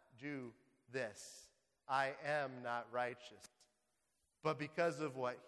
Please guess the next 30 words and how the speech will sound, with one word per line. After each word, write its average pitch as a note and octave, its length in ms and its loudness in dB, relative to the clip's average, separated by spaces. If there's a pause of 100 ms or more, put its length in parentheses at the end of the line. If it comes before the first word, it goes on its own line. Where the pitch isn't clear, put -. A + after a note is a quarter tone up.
(140)
He's G#3 420 0
done, A2+ 420 -6 (640)
I D#3 180 6
can D3 180 -4
come B2+ 200 -8
up B2 220 -6
to B2+ 60 -14
this A#2+ 180 -16 (260)
table G2+ 260 -20 (400)
and C3 140 -16
I D#3 220 6
can C#3+ 160 -10
receive B2+ 500 -10
communion." B2 540 -12 (480)
So F3 220 2
as E3 220 0
this D3+ 280 -6
last G3 480 4
time G3 320 4
that E3 100 -8
we D#3+ 80 0
take F3 360 0
communion D#3+ 500 0
in B2+ 140 -6
twenty G3 340 -2
twenty-three, D#3+ 760 -6
I F#3+ 200 0
pray F#3 500 0
that C#3+ 160 -8
you E3 160 -8